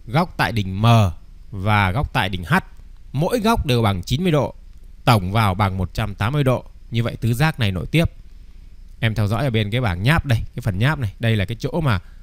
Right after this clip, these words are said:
mà thầy phân tích để tìm ra hướng giải cho các em. Rồi chúng ta mới đi làm bài. Như vậy hai tứ giác này đều nội tiếp. Không những thế, cái tứ giác này O M I H,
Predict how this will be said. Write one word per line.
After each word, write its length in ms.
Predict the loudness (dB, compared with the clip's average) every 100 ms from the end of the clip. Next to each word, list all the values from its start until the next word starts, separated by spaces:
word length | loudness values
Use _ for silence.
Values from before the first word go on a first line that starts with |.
| -20 -20 -18 -6
mà 120 | -2
thầy 200 | 0 2
phân 200 | 2 4
tích 240 | 4 4
để 120 | 4 2
tìm 260 | 4 4
ra 100 | 4
hướng 200 | 4 4
giải 200 | 2 2
cho 120 | 2
các 100 | 4
em. 120 | 6 6 4
Rồi 140 | 2 2
chúng 120 | 4
ta 100 | 2
mới 80 | 2
đi 100 | 2
làm 180 | 2
bài. 200 | 2 0 0 -14 -18 -20 -18 -18 -18 -20 -20 -18 -20 -6 2
Như 120 | 4
vậy 200 | 6 4
hai 220 | 4 4
tứ 160 | 4 2
giác 200 | 2 2
này 100 | 2
đều 160 | 2
nội 140 | 2 2
tiếp. 240 | 4 2 -2 -18 -20 -20 -20 -20 -20 -20 -18 -18 -18 -20 -18
Không 360 | 2 6 8 8
những 180 | 2 2
thế, 380 | 4 4 2 -4 -16 -20 -20 -20 2
cái 120 | 4
tứ 180 | 6 6
giác 220 | 6 4
này 300 | 6 4 4 -2 -18 -18 -18 -18 -18 -18 -18 -20 -4
O 360 | 2 4 4 2
M 200 | 2 4 6 6 4 2
I 220 | 2 4
H, 100 | 4